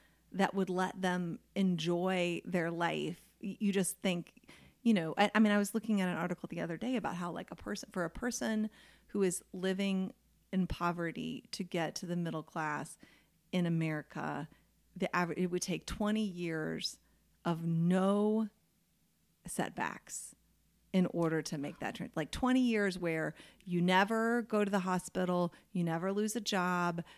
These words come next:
your landlord never says, "Sorry, I'm selling out." You never have a car that the engine dies out. You never have a kid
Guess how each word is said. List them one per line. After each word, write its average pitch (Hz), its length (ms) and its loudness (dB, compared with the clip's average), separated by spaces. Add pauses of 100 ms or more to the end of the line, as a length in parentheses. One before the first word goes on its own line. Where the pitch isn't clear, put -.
(120)
your 180 180 2
landlord 190 480 2
never 180 240 0
says, 175 560 0
"Sorry, 180 720 2
I'm 170 200 0
selling 175 460 -2
out." 165 380 0
You 175 140 0
never 190 520 2 (240)
have 190 200 0
a 180 40 -2
car 175 880 0
that 165 380 2
the 175 120 0
engine 170 360 2
dies 165 420 0
out. 170 400 2
You 180 100 0
never 170 360 2
have 185 180 0
a 180 60 -2
kid 170 560 0